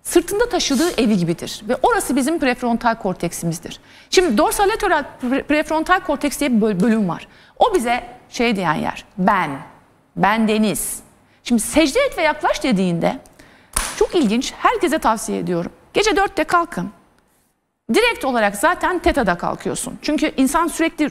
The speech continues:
aslında rüyada olduğu için bu rüyayı kontrol etmeyi öğret-, öğretme metodlarından birisi teheccüd namazı mesela. İlk yirmi dakika, bunu bilimsel olarak anlatıyorum ama zaten İslamiyet'te olan bir şey.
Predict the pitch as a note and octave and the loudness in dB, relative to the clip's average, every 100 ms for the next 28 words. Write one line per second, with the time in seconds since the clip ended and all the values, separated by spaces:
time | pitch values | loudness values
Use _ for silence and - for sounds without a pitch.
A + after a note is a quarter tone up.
0 | - A3+ - B3+ A#3+ B3+ C4+ C#4+ C#4 D4+ | -2 -2 0 2 2 2 2 0 -2 -2
1 | B4+ - A#3 G4 G#4+ C#4+ F4 - C4 D#4 | -2 0 2 2 2 0 0 -2 -2 0
2 | C#4 B3+ A#3+ B3 - - - G#3+ D#4 - | -2 -2 -2 -2 -4 -8 -2 0 2 2
3 | A#3 C4+ - A#3 B3+ C4 D4+ C#4 B3+ A3+ | 0 -2 -2 0 0 0 -2 0 0 0
4 | A#3 C4+ C4 G#3+ - F#4 E4+ C#4+ - G3+ | 2 2 0 -2 -2 -2 -2 -4 -2 -2
5 | F3 F3+ - - - - - - - - | -2 -4 -8 -10 -12 -18 -20 -20 -20 -20
6 | _ _ F4+ C5 - C4+ F4+ A4+ F4+ B3+ | _ _ 2 2 2 2 2 0 0 0
7 | - G#4+ D4+ G4 G#4+ A3+ C4 E4 A#4 G#4 | 0 0 0 0 0 2 2 2 2 2
8 | C4+ B3+ A#3+ B3 C#4 D4+ D5+ - - _ | 2 2 0 0 0 0 -2 -6 -20 _
9 | - A3+ - B3+ B4 - - B3+ C4+ D4 | -4 0 2 2 0 -2 0 0 2 -2
10 | B3+ C4 C4 C4 A#3 A3 G3+ - | 0 0 0 -2 0 0 -2 -6